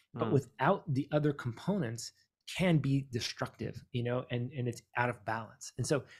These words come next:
Speaker 1: they understood these things. And part of it was because I think that they had a really solid family structure that they could
Speaker 2: Mm.
Speaker 1: rely on. There wasn't a lot of that early childhood trauma, like,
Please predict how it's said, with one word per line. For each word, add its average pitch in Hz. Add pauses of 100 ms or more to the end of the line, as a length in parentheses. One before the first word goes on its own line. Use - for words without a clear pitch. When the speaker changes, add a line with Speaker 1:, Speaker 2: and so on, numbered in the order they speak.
(120)
Speaker 1:
they 160
understood 156
these 123
things. 110 (360)
And 135
part 196
of 175
it -
was 139
because 151 (100)
I 143
think 120 (280)
that 127
they 139
had 143
a 127
really 131
solid 127 (140)
family 131
structure 139 (160)
that 117
they 127
could -
Speaker 2:
Mm. 117
Speaker 1:
rely 107
on. 160 (320)
There 127
wasn't 143
a 143
lot 131
of 131
that 123
early 131
childhood 131
trauma, 120
like, 120